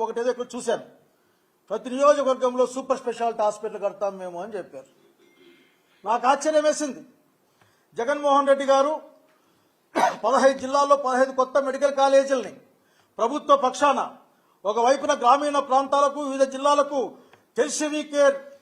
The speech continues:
ఇచ్చే ఫెసిలిటీకి ఒకవైపున ప్రయత్నం చేసి, ఈ రాష్ట్రంలో ఉన్న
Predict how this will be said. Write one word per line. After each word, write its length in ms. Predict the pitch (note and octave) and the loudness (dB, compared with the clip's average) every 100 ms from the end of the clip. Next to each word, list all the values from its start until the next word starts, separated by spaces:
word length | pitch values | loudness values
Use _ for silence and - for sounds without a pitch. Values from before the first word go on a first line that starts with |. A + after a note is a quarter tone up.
| _ _ _ G3+ | _ _ _ -20
ఇచ్చే 240 | - C#4+ A#3+ | -4 4 4
ఫెసిలిటీకి 520 | - A3 C#4 C4 C4+ A3+ | 4 -8 -8 -8 -6 2
ఒకవైపున 340 | B3+ C4 C4 | 4 4 2
ప్రయత్నం 380 | B3+ C4 C4+ C#4 | 2 2 0 -2
చేసి, 260 | D4 C#4 D#4 - _ _ _ _ _ _ _ _ | -2 -2 -6 -12 _ _ _ _ _ _ _ _
ఈ 120 | G3+ | -4
రాష్ట్రంలో 520 | G3+ C4 C4+ D4 C#4+ C#4 | 2 2 4 0 4 2
ఉన్న 160 | C4 | 4